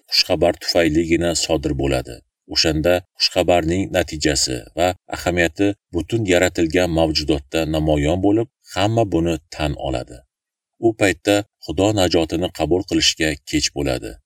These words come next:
chunki unda Masih hukm qilish uchun qaytib keladi. Shunga qaramay, masihiylar uchun bu voqea hukmdan qo'rquv emas, balki umid manbaidir. Shunday ekan, ular qo'rquv tufayli emas, balki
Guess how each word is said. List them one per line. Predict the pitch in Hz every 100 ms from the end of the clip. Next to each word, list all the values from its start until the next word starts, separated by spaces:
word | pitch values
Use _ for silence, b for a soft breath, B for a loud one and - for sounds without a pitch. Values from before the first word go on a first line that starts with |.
| _
chunki | - 85 78 85
unda | 78 76 90
Masih | 78 73 - 107 - _
hukm | _ - 107
qilish | 101 - 104 -
uchun | - - 82
qaytib | - 69 - -
keladi. | 62 60 60 - - _ -
Shunga | - 98 98
qaramay, | 107 90 90 95 98
masihiylar | 90 87 90 80 87 87 92
uchun | - 80 78
bu | 73 110
voqea | 92 78 - 82 87 _ _ _
hukmdan | - - 78 78 87 95 _
qo'rquv | - 85 - 101 92
emas, | 78 71 98 104
balki | - 85 101 - 67 69 _
umid | - 87 78 76 -
manbaidir. | - 80 69 67 64 58 55 - _ _ -
Shunday | - 110 113 98
ekan, | - 101 101
ular | 90 92 101
qo'rquv | - 92 92 107
tufayli | 104 - 87 80
emas, | 78 76 85 76 - b
balki | - 87 98 -